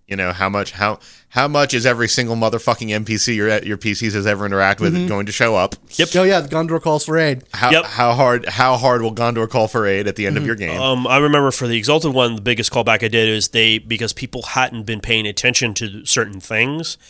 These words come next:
Speaker 3: they didn't realize when the, uh, the only one who kinda had been paying attention was Linda, because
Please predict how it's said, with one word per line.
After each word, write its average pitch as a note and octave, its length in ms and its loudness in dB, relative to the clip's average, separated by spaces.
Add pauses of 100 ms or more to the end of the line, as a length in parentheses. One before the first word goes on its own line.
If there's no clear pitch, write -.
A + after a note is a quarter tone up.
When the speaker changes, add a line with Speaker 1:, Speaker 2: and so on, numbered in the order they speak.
(280)
Speaker 3:
they A2+ 200 -2
didn't A2+ 200 2
realize A2 800 2 (140)
when G#2+ 500 -2 (440)
the, G#2 440 -6 (420)
uh, G#2+ 200 -10
the A#2+ 100 -12
only C3 160 2
one C3+ 120 2
who B2 120 -2
kinda B2 320 2
had A2+ 240 2
been G#2+ 160 -6
paying A2+ 200 0
attention A2+ 300 -4
was G2+ 160 -6
Linda, B2 280 0
because G#2+ 280 -6